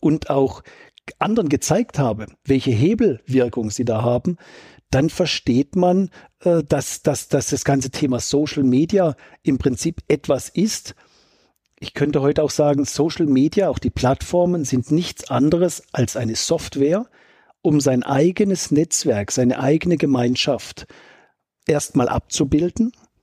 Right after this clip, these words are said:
dann zu beobachten, auch zu beeinflussen und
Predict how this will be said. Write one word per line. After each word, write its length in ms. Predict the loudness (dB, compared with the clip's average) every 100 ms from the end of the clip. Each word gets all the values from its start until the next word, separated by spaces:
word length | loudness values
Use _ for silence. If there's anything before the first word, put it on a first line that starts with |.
| _ -4
dann 220 | -2 0
zu 160 | -2 0
beobachten, 800 | 0 0 2 0 -2 -2 -2 -2 _ _
auch 220 | -2 -2 -2
zu 160 | -2
beeinflussen 880 | -2 -2 -4 -4 -4 -4 -2 -4 -6 _ -20 -20 -20 -4
und 240 | -2 -2